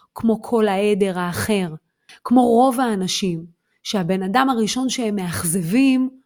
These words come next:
זה את עצמם, שהם צריכים כל הזמן שמישהו יהיה איתם ויתמוך להם את התהליך, כי הם לא יכולים לאכזב מישהו אחר, אבל את עצמם הם מאכזבים כל הזמן.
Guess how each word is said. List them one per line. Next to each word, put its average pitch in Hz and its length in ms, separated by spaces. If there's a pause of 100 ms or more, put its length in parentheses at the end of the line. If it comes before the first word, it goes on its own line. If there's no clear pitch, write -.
(100)
זה 185 340
את - 60
עצמם, 202 580 (560)
שהם 196 260
צריכים 208 440
כל 269 260
הזמן 254 260
שמישהו 226 440
יהיה 196 300
איתם 180 540 (360)
ויתמוך 214 540
להם 262 240
את 226 80
התהליך, 226 800 (400)
כי 233 200
הם 202 300
לא 254 180
יכולים 294 340
לאכזב 240 320
מישהו 285 340
אחר, 311 260
אבל 233 180
את 202 100
עצמם 254 340
הם 240 80
מאכזבים 185 540
כל 208 220
הזמן. 185 280